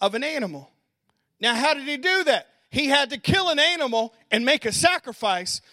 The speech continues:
for Adam and Eve to have clothing. And he chose out of his mercy to kill an animal and use the blood of an animal instead of Adam and Eve because he loved them so much, to make a sacrifice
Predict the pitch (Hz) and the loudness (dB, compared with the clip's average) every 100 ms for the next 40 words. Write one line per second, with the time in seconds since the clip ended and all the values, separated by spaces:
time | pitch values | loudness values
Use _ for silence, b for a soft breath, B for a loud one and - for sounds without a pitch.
0 | b b - 240 269 277 226 226 311 240 | b b 2 4 6 2 -2 -2 -2 -2
1 | 202 175 226 214 220 208 - 262 226 156 | -4 -8 -6 -2 0 2 4 4 2 -6
2 | - - _ _ _ _ b b b b | -16 -20 _ _ _ _ b b b b
3 | b b b _ 269 294 311 330 - - | b b b _ -2 0 -2 -2 0 2
4 | 415 415 311 311 320 311 277 294 208 247 | 4 2 -2 0 2 2 -2 -6 -4 -4
5 | 285 415 427 - 254 233 233 - b - | 2 4 4 0 -2 -2 -4 -10 b -4
6 | 302 - 359 277 262 381 427 403 247 190 | 0 2 2 2 2 4 4 2 2 2
7 | 208 - - - _ _ _ _ B B | 0 -6 -20 -20 _ _ _ _ B B
8 | B B - 277 294 349 226 294 220 339 | B B -2 0 0 -2 -2 -2 2 2
9 | 311 277 294 415 415 311 254 254 b b | 2 -2 0 2 2 2 2 0 b b
10 | 233 - 294 254 277 262 233 262 349 254 | -4 0 0 2 2 2 -2 -4 -4 -4
11 | 220 262 220 220 254 302 190 185 - 175 | -2 -2 -2 -2 -2 -2 -4 -8 -8 -8
12 | 165 131 - - 127 _ _ _ b b | -10 -12 -10 -10 -12 _ _ _ b b
13 | b b 339 320 330 320 254 - - 381 | b b -2 2 0 2 0 2 2 2
14 | 381 320 262 - 240 208 214 - | 0 -6 -10 -2 0 0 -2 -4